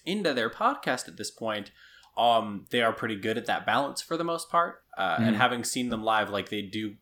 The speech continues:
Speaker 1: they, they do know how to, like, make these tangents and jokes, like, like, fit in with the story and stuff like that. So it is something that where, like, practice makes perfect.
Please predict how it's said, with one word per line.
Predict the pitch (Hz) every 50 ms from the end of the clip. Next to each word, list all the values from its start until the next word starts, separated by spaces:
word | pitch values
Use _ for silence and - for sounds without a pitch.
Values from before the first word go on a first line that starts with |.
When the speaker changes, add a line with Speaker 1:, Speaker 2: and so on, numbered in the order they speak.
| _ _
Speaker 1:
they, | 123 113 120 117 117 107 101 101
they | 117 113 110 110
do | 107 113 117 113
know | 117 110
how | 104 - 113 104 107 107
to, |
like, | 104 101 101 95 -
make | 104 101 101 101 98 - -
these | 104 98 95 -
tangents | - - 117 104 110 110 107 101 - -
and | 107 104 101
jokes, | 107 135 135 131 127 127 - - -
like, | 107 101 98 - - -
like, | 98 101 95 -
fit | - - - 104 98 - - -
in | 127 139 143 147 143
with | 151 147 147 -
the | - 156 151
story | 147 - - - 202 214 208 202 202 208 208 202 202 185
and | - 120 120
stuff | - - 123 113 -
like | 104 101 95
that. | 110 107 87 - - - -
So | - 104 98 95 92 - _ _ _ _ _ _
it | - 131 123
is | 131 127 123
something | - 135 117 104 113 110 107 101
that | 104 95 98
where, | 101 104 101
like, | 98 98 95 -
practice | - 110 104 - - - - -
makes | 101 90 90 -
perfect. | - - 98 98 101 101 - 92 90 - -